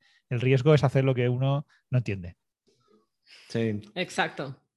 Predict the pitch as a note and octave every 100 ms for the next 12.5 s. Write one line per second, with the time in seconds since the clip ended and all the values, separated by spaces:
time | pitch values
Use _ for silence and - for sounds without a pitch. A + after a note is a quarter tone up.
0 | _ _ _ _ _ _ _ _ E3+ F3
1 | C#3 C#3 E3 E3+ F3+ F3 C#3+ - B2 -
2 | D3 D#3+ E3 E3 D#3+ C#3+ D3 D3+ E3 F3+
3 | - C3+ B2+ C#3 C#3+ C3+ C3 C#3+ C3+ C#3
4 | B2+ - C3+ C#3 C#3+ - D3+ D#3+ - B2
5 | A2+ A#2 C3+ C3 - - - A#2+ A#2 A#2+
6 | B2+ C#3 A#2+ C3 B2 - B2 B2+ B2+ B2+
7 | A#2+ A2 - C3 C#3+ D3+ - C3 A#2 B2
8 | C#3 C#3+ C3 A#2+ B2 C#3+ E3 E3+ - -
9 | G#2 G#2+ A#2 B2+ C#3 C3 C3+ - - F3
10 | - - D#3+ E3 E3 C#3+ D#3 D#3+ D#3+ C#3
11 | D3+ D3+ C3+ C3+ D3 C#3 C#3 C#3+ C#3+ C#3
12 | C#3 C3 B2 B2+ F3+